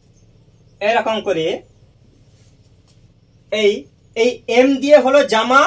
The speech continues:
মার ভাই হয় মামা। পুরো ভিডিওটা শেষ পর্যন্ত দেখার জন্য ধন্যবাদ, thank you। আরও একটা কথা বলি, আমাদের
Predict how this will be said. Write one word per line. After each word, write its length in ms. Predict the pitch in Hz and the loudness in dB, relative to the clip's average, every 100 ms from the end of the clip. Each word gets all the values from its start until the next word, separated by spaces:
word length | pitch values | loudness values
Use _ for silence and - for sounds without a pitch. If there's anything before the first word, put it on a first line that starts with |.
| 494 - _ _ _ _ _ - | 0 -10 _ _ _ _ _ -16
মার 340 | 165 202 247 | -4 0 0
ভাই 260 | 233 269 277 | 2 2 2
হয় 260 | 233 277 302 | 4 4 4
মামা। 360 | 220 208 175 - - _ _ _ _ _ _ _ _ _ _ _ _ - | 0 -2 -4 -8 -16 _ _ _ _ _ _ _ _ _ _ _ _ -8
পুরো 260 | 254 302 | 2 4
ভিডিওটা 460 | 214 247 277 277 285 | 2 -2 -2 0 -2
শেষ 280 | - 254 262 | -2 -4 -2
পর্যন্ত 280 | 254 262 262 | -6 -4 -6
দেখার 340 | 220 208 220 | -6 -6 -6
জন্য 200 | 240 240 | -6 -6
ধন্যবাদ, 520 | 240 185 208 226 254 - _ _ _ _ _ | -6 -6 -4 -2 -2 -4 _ _ _ _ _
thank 240 | 202 226 226 | -6 -6 -4
you। 160 | 269 359 - _ _ _ | -6 -6 -14 _ _ _
আরও 200 | 180 247 | -2 0
একটা 160 | 247 254 | -2 -4
কথা 160 | 247 254 | -4 2
বলি, 340 | 247 285 453 - _ _ - | 2 2 -6 -14 _ _ -12
আমাদের 380 | 190 233 240 | -8 -2 0